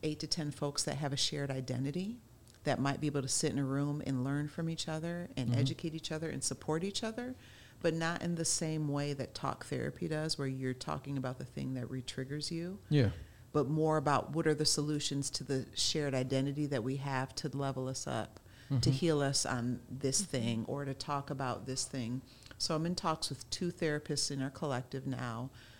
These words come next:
Speaker 1: about what that would look like. Mm-hmm.
Speaker 2: Yeah. Yeah.
Speaker 1: It's coming.
Speaker 2: Okay.
Speaker 1: Mm-hmm.
Speaker 3: Great.
Speaker 2: And currently it's not a situation, it's not a, like,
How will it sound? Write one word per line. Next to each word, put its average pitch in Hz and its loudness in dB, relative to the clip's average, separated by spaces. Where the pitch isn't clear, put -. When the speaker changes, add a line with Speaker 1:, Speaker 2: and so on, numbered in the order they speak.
Speaker 1:
about 131 2
what 143 -2
that 135 4
would 127 0
look 139 -2
like. - -4
Mm-hmm. 135 2
Speaker 2:
Yeah. 101 4
Yeah. 107 -2
Speaker 1:
It's 156 -4
coming. 123 -4
Speaker 2:
Okay. 120 0
Speaker 1:
Mm-hmm. 147 -2
Speaker 3:
Great. 139 -4
Speaker 2:
And 113 0
currently 117 2
it's 98 -2
not 110 2
a 92 0
situation, 104 -4
it's 98 -4
not 101 0
a, 101 -4
like, 104 -4